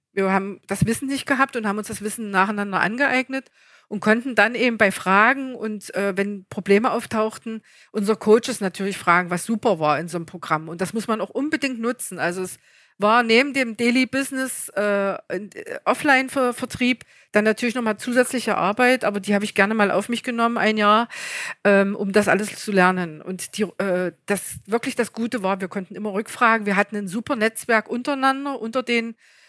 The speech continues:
äh, Mentees praktisch, die sich dann auch, wir hatten uns auch untereinander geholfen und wir konnten auch die anderen Coaches mit anfragen. Und das war wirklich eine super Sache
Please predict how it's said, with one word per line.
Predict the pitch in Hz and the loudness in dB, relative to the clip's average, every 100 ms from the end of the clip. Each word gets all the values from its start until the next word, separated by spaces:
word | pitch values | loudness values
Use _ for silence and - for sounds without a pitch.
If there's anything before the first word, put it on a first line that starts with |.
| _ _ | _ _
äh, | 214 208 202 | 2 2 2
Mentees | 202 196 208 - 247 320 330 | 0 -2 -2 0 2 2 2
praktisch, | - 269 - 285 285 - | 2 2 2 -4 -4 -6
die | - 226 | -4 -4
sich | 208 220 - | -2 -6 -2
dann | 202 196 | 0 2
auch, | 180 240 - | 2 2 0
wir | 202 | 2
hatten | 196 208 | 2 2
uns | 214 - | -4 -8
auch | - | -6
untereinander | 240 233 269 262 262 | -4 0 2 2 2
geholfen | 254 240 226 233 233 226 _ - _ | 0 4 2 2 -4 -8 _ -20 _
und | 214 208 | -2 2
wir | 202 | 2
konnten | 220 214 233 | 4 2 0
auch | - 190 - | 0 0 0
die | - 185 185 - | 0 2 2 2
anderen | 208 254 214 | 2 0 0
Coaches | - 190 - 175 | 2 2 0 -4
mit | 185 170 | -4 0
anfragen. | 170 175 - 143 135 147 - | 0 0 -4 -2 -4 -6 -18
Und | 160 | -10
das | 180 - | -10 -2
war | 175 170 165 | 2 2 2
wirklich | 180 185 196 185 | 0 0 -2 -2
eine | 170 | -6
super | - 196 180 165 | -2 0 2 0
Sache | 143 - | 0 -4